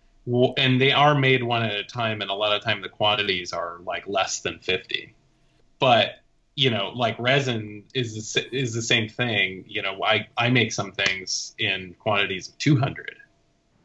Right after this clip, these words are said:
So, you know, I, I, I would assume, I mean, uh, production is production. Like, but, but if you're only making, like, five of 'em, that, you know, that's a, that's, I don't know. I think they're probably trying to just weed out the,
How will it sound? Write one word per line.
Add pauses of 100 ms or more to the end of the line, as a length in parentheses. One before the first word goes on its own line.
(140)
So, (140)
you
know,
I, (100)
I, (320)
I
would
assume,
I
mean,
uh,
production
is
production. (220)
Like, (100)
but, (340)
but
if
you're
only
making,
like,
five
of
'em, (280)
that,
you
know,
that's
a, (180)
that's, (420)
I
don't
know.
I
think
they're
probably
trying
to
just
weed
out
the,